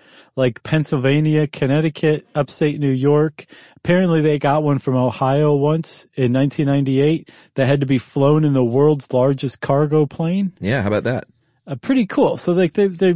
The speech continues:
Speaker 1: I mean, they put a lot of thought into this. It's not like, "Oh, there's a big tree." And they want 'em to be upright, and, uh, the head gardener, who,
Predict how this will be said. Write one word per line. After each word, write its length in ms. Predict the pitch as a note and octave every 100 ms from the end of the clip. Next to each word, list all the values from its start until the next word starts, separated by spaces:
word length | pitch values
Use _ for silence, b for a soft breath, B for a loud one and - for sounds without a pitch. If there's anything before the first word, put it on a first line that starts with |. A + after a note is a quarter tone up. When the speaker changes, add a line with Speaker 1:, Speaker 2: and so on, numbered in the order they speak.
| D#3+ G3
Speaker 1:
I 100 | F3
mean, 140 | F3+
they 80 | F3
put 220 | - D4
a 40 |
lot 160 | B3+ G3
of 80 | D3
thought 200 | A3 F3+
into 120 | C3+
this. 160 | B2 C#3+
It's 160 | C#3+
not 180 | F#3 F3
like, 220 | C#3+ C#3+
"Oh, 160 | C#3+ C3+
there's 220 | D#3+ D#3
a 40 |
big 200 | B2 A#2
tree." 420 | - C3+ A#2 A#2 _ B B B B B C#3+
And 120 | D3
they 160 | E3+
want 380 | E3+ E3+ D#3+ E3+
'em 120 | F3
to 100 | E3
be 340 | D3 C#3+ C3+ C3+
upright, 540 | E3+ E3+ F#3+ F3+ E3+ _
and, 400 | D3+ C#3 C3 C#3
uh, 200 | D3 C3
the 180 | A#2+ C3+
head 260 | A#2+ F3 D3+
gardener, 460 | D3+ E3 C#3+ C3
who, 320 | B2 C3+ B2+